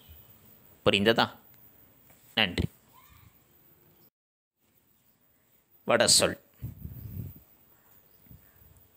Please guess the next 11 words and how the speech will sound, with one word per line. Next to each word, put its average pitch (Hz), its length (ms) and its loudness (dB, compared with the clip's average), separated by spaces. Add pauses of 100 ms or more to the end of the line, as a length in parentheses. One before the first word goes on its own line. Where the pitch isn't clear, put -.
(580)
வடமொழி 104 420 4
சொல். - 280 0 (1800)
வருடம், 98 520 2 (520)
மாதம், 95 540 4 (420)
கமலம், 101 560 2 (400)
விடம், 101 500 0 (480)
சக்கரம் 98 600 2 (1000)
போன்ற 156 240 4
சொற்கள் - 480 4 (1500)
தமிழில் 131 420 4 (300)
வழங்கி 113 400 2